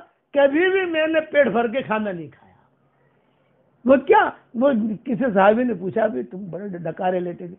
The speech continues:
इस फरमाया कि "आज जो है मेरी बीवी ने शरीर अच्छी बनाई थी और शरीर खाई भी जावे अच्छी, तो जो है मैंने ज़्यादा खा लिया।" अब वो हुजूर के पास खड़ा रहा तो डकारे आनी शुरू हो गई। आपने जोर से कहा,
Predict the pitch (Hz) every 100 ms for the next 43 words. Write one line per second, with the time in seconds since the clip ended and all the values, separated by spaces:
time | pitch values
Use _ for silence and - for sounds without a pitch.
0 | _ _ 214 190 196 220 226 220 220 196
1 | 196 202 208 208 208 180 185 214 240 220
2 | 196 226 220 185 - 185 160 156 147 135
3 | 131 131 _ _ _ _ _ _ _ _
4 | _ _ _ _ _ _ - 240 214 220
5 | 254 - - 190 208 208 202 202 208 196
6 | - - 214 _ _ _ _ _ _ _
7 | _ _ - 220 233 254 254 262 277 240
8 | 202 147 170 226 254 233 370 359 339 -
9 | _ _ 240 240 233 185 185 262 277 269
10 | 175 208 262 269 247 208 185 160 156 185
11 | 220 269 302 330 - 349 - 370 370 403
12 | _ - 196 262 349 220 285 311 349 381